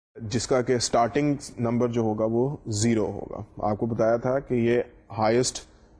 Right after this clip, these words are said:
سیکٹر نمبر ہوتا ہے، یہ maximum number of sectors نہیں ہوتا۔ Total number of sectors within a cluster calculate کرنے کے لیے آپ اس کے اندر ون ایڈ کریں گے تو آپ کے پاس ون آ جائے گا۔ اس سے آپ کو پتہ چل سکتا ہے کہ ایک کلسٹر کے اندر ایک سیکٹر ہے۔ اور جب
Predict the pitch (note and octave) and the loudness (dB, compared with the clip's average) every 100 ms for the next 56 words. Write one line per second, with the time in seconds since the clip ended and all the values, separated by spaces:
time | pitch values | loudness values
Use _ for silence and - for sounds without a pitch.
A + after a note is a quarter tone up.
0 | - - - B2 - D#3 D3 C#3+ C#3 A#2+ | -16 -4 -2 0 0 0 2 0 0 0
1 | B2+ C3 - B2 A2+ A2+ A2+ - D#3 D3 | 0 -2 0 0 2 0 -2 -2 0 2
2 | C#3 A#2+ A#2+ A#2+ - G#2 - G#2 G2+ G2+ | 0 0 0 0 -2 -4 -2 -2 -2 -4
3 | F#2 D#2+ - D2 - - _ - - - | -6 -8 -10 -14 -16 -20 _ -20 -20 -12
4 | - C#3 C#3 E3 D#3+ D#3 D#3 - C#3+ - | 0 2 4 2 4 4 2 2 0 2
5 | D3+ C#3+ C3+ C3+ C3+ B2+ A#2+ - C3 C3 | 2 4 2 2 2 0 0 -2 0 0
6 | B2 C#3 C#3+ C3+ C3 B2 A#2+ B2 C#3 E3 | 2 2 0 0 0 2 2 2 0 -2
7 | - A2 A2+ - A2+ G#2 G#2+ B2+ C3 C3+ | -2 -2 -2 -2 -2 0 0 2 0 2
8 | C3 B2 B2 B2 E2 G2+ G#2 G2 - G#2 | 0 2 0 0 0 -2 -4 -6 -4 -2
9 | A#2+ A2+ A2 G2+ F#2+ G#2+ A2+ G#2 G#2 G2+ | 0 0 0 0 0 0 0 0 -2 -2
10 | G2+ A2 A#2+ D3+ - A#2+ B2 - - - | -2 0 -2 -2 0 -2 -2 -14 -20 -20
11 | - - A#2+ C3 C#3+ D3+ C3 A#2 C3 B2 | -20 -4 0 4 2 4 2 2 -2 0
12 | A#2 A#2+ - G#2 A2 A2 - D#2+ - - | 2 2 0 0 0 0 -2 -4 -6 -8
13 | - A2 - _ _ - - A2+ A#2 D3 | -8 -12 -20 _ _ -12 -2 0 2 2